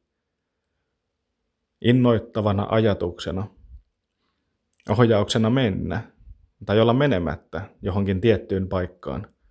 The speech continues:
kirjassa tai kirjana, elokuvassa,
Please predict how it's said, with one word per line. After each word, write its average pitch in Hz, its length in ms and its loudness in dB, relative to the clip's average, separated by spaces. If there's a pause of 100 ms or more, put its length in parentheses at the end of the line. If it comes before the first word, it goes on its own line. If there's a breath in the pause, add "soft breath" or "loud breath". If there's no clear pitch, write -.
(1040)
kirjassa 107 480 2
tai 92 200 -2
kirjana, 101 580 -2 (880)
elokuvassa, 107 840 0